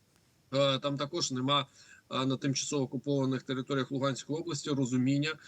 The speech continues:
чи буде відбуватися активізація Сил оборони України саме, е, на цьому плацдармі. А росіяни дійсно не мають жодного уявлення, де це буде відбуватися. Тому вони намагаються,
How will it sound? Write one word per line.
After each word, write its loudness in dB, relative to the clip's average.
чи 0
буде 4
відбуватися 2
активізація -2
Сил -2
оборони 0
України 0
саме, 2
е, -2
на -2
цьому -2
плацдармі. -2
А 4
росіяни 2
дійсно -2
не 0
мають 4
жодного 0
уявлення, 2
де 4
це -4
буде -2
відбуватися. -2
Тому 4
вони 4
намагаються, 0